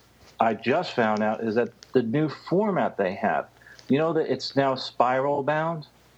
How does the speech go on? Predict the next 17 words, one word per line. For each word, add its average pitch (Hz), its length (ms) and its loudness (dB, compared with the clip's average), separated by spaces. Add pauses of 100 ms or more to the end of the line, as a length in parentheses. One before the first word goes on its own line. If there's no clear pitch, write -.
(280)
uh, 110 380 0 (460)
that, 113 280 2
and 110 140 0
it's 110 180 -4
not 120 220 2
just - 260 -2
in 113 200 2
the, 104 260 0 (300)
the 104 100 2
binders 113 600 0
where 107 200 2
that 101 200 -2
you 101 60 -6
can 101 160 -2
clip - 280 0
it 117 80 2
in. 139 220 -2